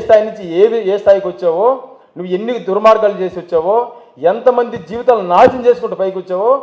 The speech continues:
మరీ ముఖ్యంగా నీకు అవకాశం ఇచ్చిన ఒక వ్యక్తి, నీకు అన్ని విధాలుగా అండగా నిలబడిన ఒక వ్యక్తి మానసికానికి, మానసికంగా అనేక రకాల బాధలకు గురయ్యి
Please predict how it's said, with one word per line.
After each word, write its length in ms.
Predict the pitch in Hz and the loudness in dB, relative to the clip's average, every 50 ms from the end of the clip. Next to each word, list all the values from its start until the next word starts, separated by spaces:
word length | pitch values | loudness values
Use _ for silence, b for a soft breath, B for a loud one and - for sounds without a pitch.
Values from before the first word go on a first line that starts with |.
| B B B B B - 143 | B B B B B 0 2
మరీ 140 | 170 226 254 254 240 | 2 2 2 0 -4
ముఖ్యంగా 300 | 233 - 247 233 240 240 226 220 | -2 -2 -2 -2 0 -2 -2 -4
నీకు 160 | 226 - 226 202 196 | -4 2 4 4 4
అవకాశం 340 | 226 233 247 254 - - 233 | 4 4 2 0 0 -2 -8
ఇచ్చిన 160 | - 226 226 214 202 - | -12 -8 -2 -2 0 0
ఒక 80 | - - - 180 | -2 -4 -2 -2
వ్యక్తి, 360 | 220 220 - - - 277 247 196 135 - - _ _ _ _ _ _ _ _ 151 180 | -4 -4 -4 -8 -10 -10 -12 -12 -14 -20 -20 _ _ _ _ _ _ _ _ -12 -10
నీకు 160 | 226 226 208 196 | -2 0 0 0
అన్ని 160 | 220 240 247 233 240 | 0 -4 -4 -2 0
విధాలుగా 280 | 233 233 233 220 220 202 | 2 2 2 2 0 0
అండగా 180 | 214 233 226 226 214 | 0 -2 -2 -2 -4
నిలబడిన 320 | 214 196 196 202 196 190 185 180 | -4 -4 -4 -2 -2 -2 -2 -2
ఒక 80 | 175 170 165 | -4 -4 -6
వ్యక్తి 280 | 202 202 - - 254 247 - - - b b b b b b 131 151 | -6 -8 -8 -12 -16 -16 -16 -18 -20 b b b b b b -2 0
మానసికానికి, 680 | 170 208 254 254 - 233 240 - 226 220 220 208 - - 180 175 | 2 2 2 0 -4 -6 -2 0 2 2 2 0 -8 -8 -4 -4
మానసికంగా 580 | 196 226 220 214 233 - 214 208 208 226 220 202 208 202 180 175 | -2 -2 -4 -8 -10 -10 -10 -6 -2 0 2 4 4 4 2 2
అనేక 200 | 196 208 226 208 208 196 | 0 -2 -2 0 0 0
రకాల 200 | 180 190 180 151 - 156 | 0 0 -2 0 0 2
బాధలకు 320 | 170 196 220 214 190 151 156 | 2 2 0 -2 -4 -4 -4
గురయ్యి 360 | 185 190 208 208 208 202 185 | -2 -2 -2 -2 -4 -8 -10